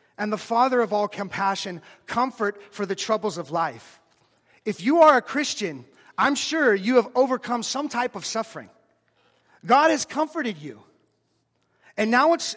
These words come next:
and, and now your suffering has become the tool to comfort others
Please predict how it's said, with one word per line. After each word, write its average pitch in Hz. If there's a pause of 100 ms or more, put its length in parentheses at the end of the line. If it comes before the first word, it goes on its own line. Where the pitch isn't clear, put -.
and, 220
and 220
now 277
your 294
suffering 196 (240)
has 214
become 233
the 214
tool 262
to -
comfort 226
others 180